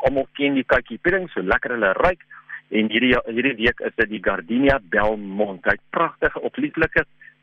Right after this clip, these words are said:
geurige spierwit blomme op 'n donkergroen agtergrond met daai donkergroen blare. Hy blom natuurlik laat, uh, lente, hy blom deur die somer en sporadies ook in die herfs en die winter. Dit is natuurlik 'n immergroen struik wat so om en by twee meter hoog kan groei.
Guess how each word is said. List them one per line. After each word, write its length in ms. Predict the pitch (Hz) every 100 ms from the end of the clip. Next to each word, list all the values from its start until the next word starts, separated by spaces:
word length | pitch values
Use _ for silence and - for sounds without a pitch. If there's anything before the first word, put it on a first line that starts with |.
| - -
geurige 440 | 180 165 - 165 - - - -
spierwit 540 | 180 170 156 120 117
blomme 320 | 95 113 135 120
op 160 | -
'n 200 | 110 90
donkergroen 680 | 82 123 123 - - 123 120
agtergrond 680 | - 113 - 120 - 120 113
met 100 | 107
daai 120 | 107 101
donkergroen 520 | 110 117 107 - 113 -
blare. 380 | 95 95 95 - _ - - - -
Hy 100 | 117
blom 220 | 110 165
natuurlik 360 | 160 - 143 131
laat, 300 | 98 104 127 - -
uh, 200 | 107 95 92
lente, 460 | 95 170 208 208 - _ - _
hy 80 | 104
blom 260 | 101 123 104
deur 200 | 110 151
die 140 | 151 -
somer 300 | 160 151 151
en 140 | 123 123
sporadies 640 | - 131 104 101 123 120 -
ook 200 | 123 113
in 60 |
die 140 | 104 87
herfs 260 | 98 -
en 80 | 113
die 120 | 98
winter. 400 | 98 120 107 87 - _ _ _
Dit 100 | 123
is 40 | 123
natuurlik 380 | 151 160 151 -
'n 100 | 135
immergroen 400 | 165 - 165 156
struik 280 | - 165 151
wat 140 | 123
so 60 | 143
om 120 | 143
en 60 | 131
by 120 | 127
twee 200 | 151 151
meter 220 | 151 135
hoog 220 | 131 160
kan 160 | - 147
groei. 320 | - 185 185